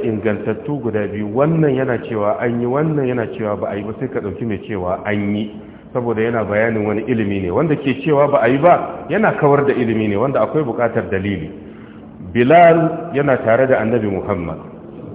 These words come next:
sallallahu alaihi wasallam, lokacin da manzon Allah ya shiga ɗakin Ka'aba. Saboda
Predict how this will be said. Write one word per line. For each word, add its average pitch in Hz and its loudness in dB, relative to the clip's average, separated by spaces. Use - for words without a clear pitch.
sallallahu 101 -2
alaihi 98 -2
wasallam, 95 -8
lokacin 120 -6
da 104 -2
manzon 98 -2
Allah 107 -2
ya 104 -8
shiga 98 -2
ɗakin 107 -4
Ka'aba. - -4
Saboda 107 -4